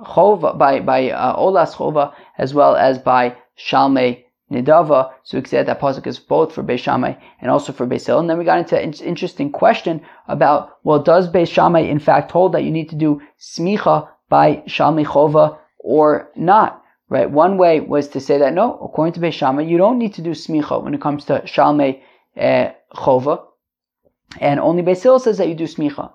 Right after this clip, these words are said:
The other way to understand it is that, no, Beis Shammai says that you do do smicha, you just do it before Yom Tov, 'cause you don't have to do it right before you do Shechita, so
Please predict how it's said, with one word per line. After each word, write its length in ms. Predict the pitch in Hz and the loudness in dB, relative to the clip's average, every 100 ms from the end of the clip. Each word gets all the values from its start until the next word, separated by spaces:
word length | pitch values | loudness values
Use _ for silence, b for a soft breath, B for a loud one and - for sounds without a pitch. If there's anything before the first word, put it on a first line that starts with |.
| _ | _
The 80 | - | -2
other 140 | 180 | 0
way 100 | 185 | 2
to 40 | |
understand 380 | 156 143 139 147 | 2 0 -4 -4
it 80 | 139 | -4
is 120 | 147 | -4
that, 120 | 151 | -4
no, 180 | 190 247 | -2 -2
Beis 180 | 175 - | -4 -10
Shammai 320 | - 151 185 | -2 -2 -2
says 300 | 151 147 147 B B B | 0 0 0 B B B
that 140 | 147 165 | 0 0
you 100 | 180 | 0
do 180 | 233 | 0
do 100 | 311 | 2
smicha, 460 | 269 - 151 147 160 | 0 0 -2 0 -2
you 60 | 156 | -2
just 240 | 185 156 | -6 0
do 80 | 175 | 0
it 80 | 175 | 0
before 260 | 170 196 | -2 2
Yom 240 | 196 240 254 | 4 2 2
Tov, 160 | 196 | -2
'cause 200 | - 160 | -4 -4
you 80 | 170 | 0
don't 180 | 196 165 | 0 2
have 260 | 170 190 185 | 2 2 0
to 100 | 165 | -4
do 160 | 208 | 2
it 160 | 226 175 | 2 4
right 200 | 170 175 | 2 0
before 280 | 165 175 165 | -2 -2 -2
you 40 | |
do 120 | 170 | -4
Shechita, 400 | 190 285 311 214 | -6 -6 -2 -4
so 260 | - 190 | 0 0